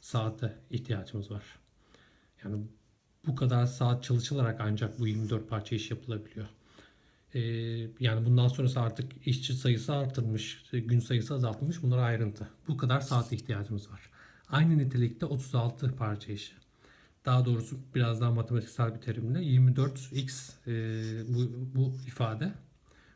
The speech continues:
bununla doğru orantılı. E, saat sayısı artırılırsa, yani daha çok çalışırsanız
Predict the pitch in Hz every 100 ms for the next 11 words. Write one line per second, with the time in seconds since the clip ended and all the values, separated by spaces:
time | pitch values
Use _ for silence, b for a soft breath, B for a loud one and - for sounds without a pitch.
0 | B 139 135 117 156 208 - - 135 127
1 | 120 110 107 101 107 113 - _ _ _
2 | _ b b b b b 120 110 110 110
3 | 110 113 - _ _ _ _ _ _ _
4 | _ - - 123 143 - 123 - 120 120
5 | - 131 127 - 143 151 120 123 127 127
6 | 131 - 117 113 127 - 123 - -